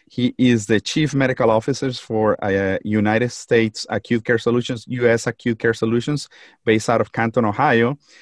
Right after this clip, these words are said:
And I can say it's one of the largest emergency medicine groups in the nation. We're talking in the United States and most likely in the world. Doctor Amer is a graduate also of medicine of the University of Virginia School of Medicine.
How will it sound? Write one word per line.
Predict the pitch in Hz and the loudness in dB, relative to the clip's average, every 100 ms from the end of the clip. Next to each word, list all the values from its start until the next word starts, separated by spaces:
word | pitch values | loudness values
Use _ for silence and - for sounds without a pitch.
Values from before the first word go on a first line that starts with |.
| - _ - | -20 _ -2
And | 107 | 0
I | 107 | 0
can | 107 117 | 0 -4
say | - 131 117 117 - _ _ - | 2 2 4 0 -6 _ _ -4
it's | 117 104 | -2 -2
one | 127 123 | 0 2
of | 120 107 | 0 2
the | 110 | 2
largest | 104 107 117 135 127 107 98 - - | 4 4 4 4 2 -2 -4 -6 -8
emergency | 107 104 110 113 110 | -2 0 -2 -4 -4
medicine | 104 107 107 110 98 | -2 -2 -2 -4 -6
groups | 95 117 117 - - | -2 0 0 -2 -6
in | 110 107 | -2 0
the | 101 | 0
nation. | 98 101 113 110 - 90 92 | 0 0 0 -2 -4 -6 -2
We're | 107 | -2
talking | 110 113 117 | -2 -2 0
in | 110 | 0
the | 101 | 0
United | 95 98 104 | -2 -2 -2
States | - 131 - | -2 -4 -2
and | 101 | 0
most | 104 127 - | 2 0 0
likely | 113 104 - 98 90 - | 0 0 -2 -6 -6 -10
in | 101 98 | -4 -2
the | 90 | 0
world. | 98 101 87 78 _ _ _ _ - | 0 2 0 -2 _ _ _ _ -4
Doctor | 110 117 143 | -2 0 0
Amer | 131 117 147 135 156 156 _ _ _ _ _ _ - | 2 2 4 4 2 -4 _ _ _ _ _ _ -8
is | 113 | -2
a | 113 | -2
graduate | 98 117 131 123 117 120 - - | 0 2 2 4 4 2 -4 0
also | 117 117 135 123 | 2 2 -2 -2
of | 113 98 104 | -2 -2 0
medicine | 113 131 120 117 110 - | 0 0 0 -2 -4 -2
of | 107 107 | -2 0
the | 104 | 0
University | 104 104 117 - | 2 4 2 2
of | 127 | -2
Virginia | 117 101 117 135 117 | -2 -2 0 2 2
School | - 117 | 0 0
of | 107 | 0
Medicine. | 110 117 113 110 120 | 0 -2 -2 -6 -6